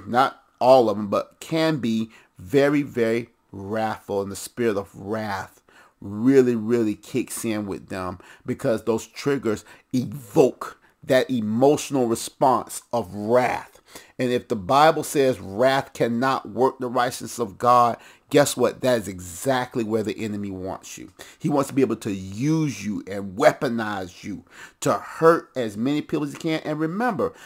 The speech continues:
the Bible says that Satan is an accuser of the brethren. He stands before God and wants to just simply accuse you of your sin. And the way he can do it is getting you to act out of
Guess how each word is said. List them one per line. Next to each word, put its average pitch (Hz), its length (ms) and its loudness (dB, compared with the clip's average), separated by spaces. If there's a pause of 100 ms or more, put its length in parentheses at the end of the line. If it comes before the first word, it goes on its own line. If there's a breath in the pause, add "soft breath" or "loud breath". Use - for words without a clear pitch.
(120)
the 135 100 0
Bible 185 480 0
says 117 560 -2
that 110 240 -2
Satan 175 640 -6
is 120 160 -4
an 113 100 -4
accuser 240 720 -2
of 113 200 -4
the 107 60 -4
brethren. 90 420 -6 (180 soft breath)
He 190 160 -6
stands 240 520 -4
before 156 340 -4
God 120 240 -6
and 123 160 -4
wants 131 200 -2
to 127 80 -6
just 120 200 -4
simply 151 380 -4
accuse 202 640 -4
you 151 160 -8 (260 soft breath)
of 170 260 -6
your 160 220 4
sin. 185 580 -4 (1700)
And 143 140 2
the 131 60 4
way 147 220 4
he 180 100 0
can 196 220 -6
do 151 240 2
it 127 180 0
is 117 280 -4 (140)
getting 143 320 -2
you 135 80 -4
to - 220 -6
act 127 260 -2 (120)
out 143 340 0
of 117 540 4